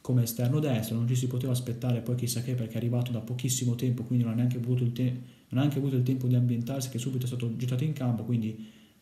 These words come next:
non è che ci si potesse aspettare chissà che, però il suo,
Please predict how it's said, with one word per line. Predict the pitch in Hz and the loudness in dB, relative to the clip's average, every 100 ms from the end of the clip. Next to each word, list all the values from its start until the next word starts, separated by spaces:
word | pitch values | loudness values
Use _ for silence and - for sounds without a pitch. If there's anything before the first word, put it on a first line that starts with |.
| _ | _
non | 127 | 2
è | 127 | 4
che | 123 | 4
ci | |
si | 123 | 2
potesse | 123 127 127 123 | 2 2 0 -2
aspettare | 123 127 127 123 | -2 -2 0 2
chissà | 123 127 127 | 2 0 -2
che, | 123 107 - - - _ _ | -2 -4 -6 -16 -20 _ _
però | - 156 127 123 | -2 0 0 -2
il | 139 | -2
suo, | - 135 127 120 - | -2 2 2 2 0